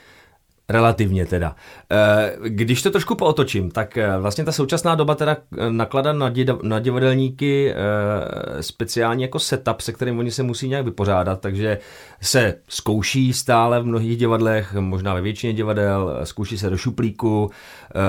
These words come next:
eh, někdo vysílá divadelní představení online, že jo, vznikají podcasty, Fade in Rubín, namlouvají se pohádky pro děti.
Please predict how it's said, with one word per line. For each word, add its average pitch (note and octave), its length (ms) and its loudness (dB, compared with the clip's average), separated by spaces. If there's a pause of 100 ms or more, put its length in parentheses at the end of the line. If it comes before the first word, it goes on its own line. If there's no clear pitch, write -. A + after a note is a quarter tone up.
(160)
eh, F#2+ 40 2
někdo G2+ 320 2
vysílá G2+ 800 0
divadelní G2 340 0
představení G2 460 -2
online, G#2+ 680 0
že G2 120 -4
jo, G2 340 0
vznikají F#2+ 300 -2
podcasty, G2+ 960 0 (100)
Fade F#2+ 320 -6
in G#2 100 0
Rubín, F#2+ 480 0
namlouvají G2 380 0
se G#2 120 -6
pohádky G2 360 -2
pro G2 140 -4
děti. A2+ 340 -2